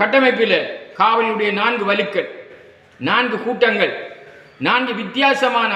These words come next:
அணுக்களுக்கு அல்லது நான்கு வித்தியாசமான பிணைப்புகளுக்கு, நான்கு வித்தியாசமான தொனி-, தொகுதிகளுக்கு தொடுக்கப்பட்டிருந்தா அதை சொல்ல சமச்சீரற்ற காவணனு.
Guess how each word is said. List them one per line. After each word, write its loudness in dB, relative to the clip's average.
அணுக்களுக்கு -4
அல்லது -8
நான்கு -2
வித்தியாசமான 0
பிணைப்புகளுக்கு, -2
நான்கு 0
வித்தியாசமான 2
தொனி-, -2
தொகுதிகளுக்கு 2
தொடுக்கப்பட்டிருந்தா -2
அதை 4
சொல்ல 0
சமச்சீரற்ற 0
காவணனு. -2